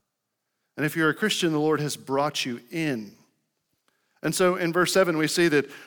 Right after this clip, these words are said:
if we are living in him, we're rooted in him. Our nourishment comes from him. Do you see the, the, the words there? They're, like, deep, strong words. They're very earthy words.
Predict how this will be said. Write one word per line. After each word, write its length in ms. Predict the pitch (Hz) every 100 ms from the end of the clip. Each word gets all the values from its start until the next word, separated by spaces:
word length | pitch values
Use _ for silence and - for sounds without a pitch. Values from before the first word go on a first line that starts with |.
| -
if 160 | - 135
we 220 | 160 147 - -
are 160 | 151
living 600 | 147 165 202 233 202 196 170
in 120 | 156
him, 460 | 143 160 127 104 - _ _ _ - -
we're 120 | 170
rooted 580 | 165 160 214 247 226 202
in 120 | 175
him. 260 | 156 156 135
Our 160 | 160 160
nourishment 1000 | 180 202 233 254 226 - 185 151 -
comes 220 | - 165 151
from 140 | 160
him. 140 | 165 143
Do 60 |
you 60 | 160
see 140 | 214
the, 220 | 190 143 - - - -
the, 260 | 147 147
the 160 | 143 147
words 480 | 135 143 175 190 147
there? 180 | 180 180
They're, 160 | 160
like, 260 | 151 139 - - -
deep, 320 | - 180 180 -
strong 500 | - - 151 156 143
words. 300 | 139 151 135
They're 80 | 143
very 240 | 139 165 135
earthy 440 | 160 170 156 175 151
words. 420 | 139 156 139 -